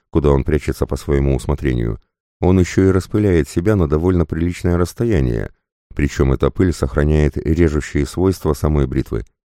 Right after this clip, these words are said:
Остаётся выяснить, могу ли я управлять этими процессами, или же мой нож всё это проделывает по своему желанию.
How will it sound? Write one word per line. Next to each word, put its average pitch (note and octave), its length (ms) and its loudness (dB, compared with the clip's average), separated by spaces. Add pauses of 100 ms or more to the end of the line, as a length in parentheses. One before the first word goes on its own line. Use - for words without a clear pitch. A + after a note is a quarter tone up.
(400)
Остаётся G2+ 560 0
выяснить, D2+ 540 -2 (340)
могу C#2+ 360 2
ли G2+ 120 4
я D#2 140 6
управлять E2 480 2
этими C#2+ 280 0
процессами, C2 680 -2 (300)
или A2 180 4
же F#2 200 4
мой F2+ 200 6
нож G#2+ 340 2
всё - 200 0
это F2 180 4
проделывает D#2 640 2
по D2 100 -4
своему D2 340 0
желанию. B1 480 -2